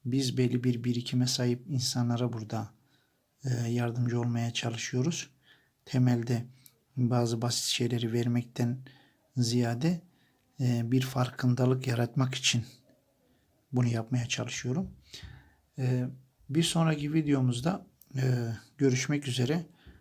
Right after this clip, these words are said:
Şimdiden, e, hepinize iyi çalışmalar diliyorum.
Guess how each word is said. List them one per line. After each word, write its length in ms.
Şimdiden, 560
e, 100
hepinize 480
iyi 100
çalışmalar 640
diliyorum. 280